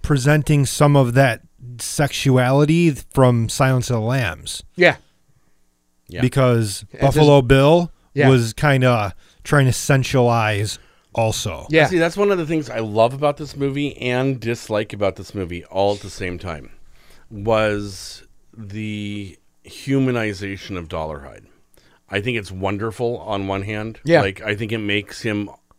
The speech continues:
Speaker 3: a more interesting character.
Speaker 2: Well, you identify with him a little bit more, I think.
Speaker 3: I also think it made him a lot less intimidating and scary.
Speaker 2: Yeah.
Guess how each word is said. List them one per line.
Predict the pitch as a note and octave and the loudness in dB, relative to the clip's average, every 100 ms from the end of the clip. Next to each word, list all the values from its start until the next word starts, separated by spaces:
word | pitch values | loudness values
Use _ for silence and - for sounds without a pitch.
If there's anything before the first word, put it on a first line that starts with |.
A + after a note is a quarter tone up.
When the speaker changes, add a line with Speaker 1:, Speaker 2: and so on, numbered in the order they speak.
| _ _ _ _ _ _ _ _ _ _ _ _ _ _ _ _ - | _ _ _ _ _ _ _ _ _ _ _ _ _ _ _ _ -8
Speaker 3:
a | A#2+ | -2
more | A2+ A2+ | 0 0
interesting | G#2 G#2 - A#2 G2 | 0 -6 -10 -8 -6
character. | G2 F#2+ G2 C3+ C#3+ | -4 -4 -4 -6 0
Speaker 2:
Well, | F#4 | 4
you | F3+ | 6
identify | D3+ E3 D#3 C#3 | 6 2 2 0
with | A#2 | -2
him | A#2 | -6
a | A2+ | -10
little | A2 | -12
bit | G2+ | -14
more, | G#2 G#2+ | -14 -14
I | |
think. | F#2+ G#2+ G2 _ _ _ _ _ _ - | -14 -16 -18 _ _ _ _ _ _ -6
Speaker 3:
I | A#2 | 0
also | A#2+ A#2+ A#2+ B2+ | 2 2 2 -2
think | A2+ A#2 | -2 -4
it | G#2+ | -4
made | G2+ G2 | -4 -4
him | G2 | -4
a | |
lot | F2+ F2 F#2 | -4 -4 -4
less | F#2 - - - | -8 -10 -20 -16
intimidating | F2 F2+ E2+ G2+ G2+ G#2 G#2+ | -12 -12 -8 -6 -4 -4 -4
and | F#2+ F2+ | -8 -10
scary. | - F2+ F#2 B2 | -8 -6 -4 -4
Speaker 2:
Yeah. | C#3+ | -4